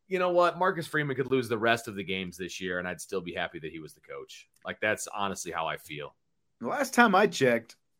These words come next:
Speaker 2: L S U entered the season with the Heisman Trophy candidate at quarterback.
Speaker 1: Yeah.
Speaker 2: After the year that Daniels had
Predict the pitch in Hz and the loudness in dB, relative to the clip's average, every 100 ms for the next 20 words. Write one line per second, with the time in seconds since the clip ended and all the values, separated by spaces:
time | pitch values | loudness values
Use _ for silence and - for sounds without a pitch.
0 | - _ _ - 202 302 285 - 254 254 | -20 _ _ 2 6 8 8 6 0 4
1 | 196 160 139 143 185 160 160 147 127 175 | 4 4 0 0 0 0 0 2 6 6
2 | 180 143 135 175 170 - - 113 101 92 | 6 0 2 2 2 0 -2 -2 -2 -6
3 | - _ _ - 110 - 160 131 92 82 | -12 _ _ -4 -4 -2 2 2 2 -2
4 | 69 _ _ _ _ _ _ - 104 139 | -6 _ _ _ _ _ _ 0 8 8
5 | - 113 110 120 110 117 113 104 - 110 | 6 -4 -4 -2 2 4 4 2 -2 -4
6 | - 117 104 92 90 85 | 0 -2 -2 -6 -6 -8